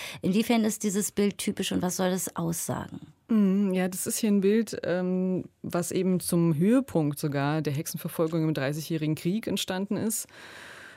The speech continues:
Speaker 2: ähm, wo eben Hexen oft für wirtschaftliche Not, für Missernten, äh, und so weiter verantwortlich gemacht wurden, also klassische Sündenbock-Figur.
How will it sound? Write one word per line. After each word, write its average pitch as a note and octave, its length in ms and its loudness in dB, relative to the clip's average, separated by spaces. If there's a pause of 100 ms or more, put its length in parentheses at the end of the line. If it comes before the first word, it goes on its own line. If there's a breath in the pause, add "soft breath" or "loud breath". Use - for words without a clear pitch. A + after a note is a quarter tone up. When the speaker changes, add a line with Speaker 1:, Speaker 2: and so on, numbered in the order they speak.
(160 loud breath)
Speaker 2:
ähm, D#3+ 400 2
wo D#3+ 140 2
eben D#3 140 2
Hexen E3+ 320 0
oft D#3 180 -4
für D3+ 160 -2
wirtschaftliche D#3+ 540 0
Not, E3 260 4
für - 140 0
Missernten, D#3 880 2
äh, C#3+ 160 0
und D3 140 0
so D#3+ 100 0
weiter D3+ 260 0
verantwortlich F3 600 -2
gemacht E3+ 440 -2
wurden, E3 280 2
also D3 260 0
klassische D#3 460 -2
Sündenbock-Figur. E3+ 2000 0